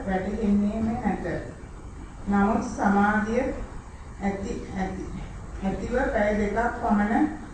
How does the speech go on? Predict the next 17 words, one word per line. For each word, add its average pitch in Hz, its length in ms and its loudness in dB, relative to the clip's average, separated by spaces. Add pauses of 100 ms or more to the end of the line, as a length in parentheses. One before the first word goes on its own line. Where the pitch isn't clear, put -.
වුණත් 214 460 -2
එකම 220 340 2
ඉරියව්වේ 214 640 2
සිටීමට 208 580 2
හැකිය. 185 520 2 (640)
එසේ 247 380 4
සිටින 226 420 2
විට 196 300 4
දැනෙන්නේ 202 680 4 (540)
හිස් 233 300 -4
අවකාශයක් 220 840 4
පමණි. 185 460 4 (600)
වෙන 214 300 0
කිසිම 233 300 -2
දෙයක් 226 400 4
මාහට 214 520 2
නොදැනේ. 185 540 4